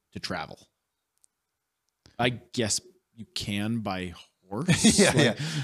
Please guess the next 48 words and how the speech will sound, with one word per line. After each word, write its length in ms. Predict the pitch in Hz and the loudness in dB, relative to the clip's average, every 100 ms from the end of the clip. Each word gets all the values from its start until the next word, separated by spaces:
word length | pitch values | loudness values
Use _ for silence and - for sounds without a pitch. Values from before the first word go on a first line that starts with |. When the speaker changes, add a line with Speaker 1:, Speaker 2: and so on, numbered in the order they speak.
| 139 143 | -6 -2
Speaker 2:
yeah, 280 | 127 110 135 | 0 0 -2
yeah. 340 | 120 131 120 107 | -4 -4 -6 -6
Hopefully 380 | 127 - 123 | -6 0 4
Speaker 1:
you 60 | 117 | 4
Speaker 2:
out 60 | 123 | 4
of 60 | |
the 60 | 185 | 4
Speaker 1:
cannot, 140 | 180 | 4
Speaker 2:
country 400 | - 160 156 127 | 2 0 -2 -4
or 40 | 117 | -2
Speaker 1:
you 60 | |
Speaker 2:
something. 180 | 123 156 | 0 0
Speaker 1:
can 120 | 170 160 | 2 2
no 100 | 165 | 4
longer 340 | 165 165 151 | 4 2 2
reasonably 720 | 117 120 151 127 123 104 107 | 0 0 0 0 -2 -2 -4
travel. 600 | 101 113 104 90 82 - _ _ _ | -2 -2 -2 -4 -12 -18 _ _ _
Speaker 2:
No, 320 | 170 262 123 123 | 0 2 4 4
of 140 | 131 | 2
course. 560 | - 285 - - - - _ - - - _ - | 2 2 2 -2 -4 -6 _ -20 -20 -20 _ -2
Uh, 220 | 135 127 | 0 2
yeah, 220 | 147 202 127 | 2 4 6
that's, 340 | 135 135 120 | 6 4 4
that's 180 | 131 117 | 2 2
the 80 | 135 | 4
thing. 180 | 180 113 | 4 4
It's, 120 | 104 | 2
it's 120 | 107 | 0
about 320 | 110 117 120 - _ | 2 2 2 -2 _
applying 360 | - - 123 120 | -8 0 2 2
as 80 | 110 | 2
much 220 | 117 - | 2 2
pressure 300 | 104 98 107 | -2 0 -2
as 80 | 95 | 2
possible 440 | 131 143 - 98 | 2 2 0 -2
to 60 | 98 | 0
get 120 | 104 | -2
these 120 | 101 92 | -2 -2
people 240 | 113 107 | -4 -2
on 120 | 92 | 0
board. 380 | 101 135 92 95 - _ _ _ _ _ _ _ _ - | 2 2 2 -2 -10 _ _ _ _ _ _ _ _ -4
Um, 400 | 131 113 95 101 | 2 4 2 0
the 60 | 113 | 0
question 260 | 139 113 120 | 2 2 2
is 60 | 101 | 2
just 160 | 95 | 0
how 140 | 113 107 | 0 0
far. 580 | - 190 92 82 82 | 4 4 4 2 -2